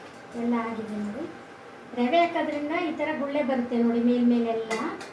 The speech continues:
ಹಿಟ್ಟಿಗೆ. ಹ್ಮ್. ಇಲ್ಲಿ ನೋಡಿ, ಈ ಥರ ಗುಳ್ಳೆ ಬರುತ್ತೆ ಚೆನ್ನಾಗಿ. ಎಣ್ಣೆ ರವೆ,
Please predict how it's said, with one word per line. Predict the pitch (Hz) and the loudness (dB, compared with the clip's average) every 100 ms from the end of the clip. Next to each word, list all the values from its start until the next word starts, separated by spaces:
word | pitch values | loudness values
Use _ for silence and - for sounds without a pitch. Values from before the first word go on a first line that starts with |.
| - - - - - - - - - - - - - - - - - - | -16 -18 -18 -18 -14 -12 -12 -14 -18 -18 -18 -18 -18 -18 -18 -18 -16 -8
ಹಿಟ್ಟಿಗೆ. | 254 - 269 240 233 359 - - - - - - - - - - - - - - - | -8 -4 0 2 2 -2 -6 -14 -18 -18 -18 -18 -18 -18 -18 -12 -10 -10 -14 -16 -16
ಹ್ಮ್. | - 214 202 - - - - - - - | -12 -10 -10 -14 -18 -16 -16 -16 -16 -8
ಇಲ್ಲಿ | 254 240 240 | 0 2 4
ನೋಡಿ, | 240 302 | 4 2
ಈ | 311 | -2
ಥರ | - 262 302 | -2 -4 -2
ಗುಳ್ಳೆ | 247 247 240 | 2 2 2
ಬರುತ್ತೆ | 226 214 233 | 0 -2 -4
ಚೆನ್ನಾಗಿ. | 233 240 233 226 214 | -4 -2 0 -2 -2
ಎಣ್ಣೆ | 220 233 233 220 202 208 - 233 | -2 2 2 0 -4 -10 -6 0
ರವೆ, | 233 254 | 2 2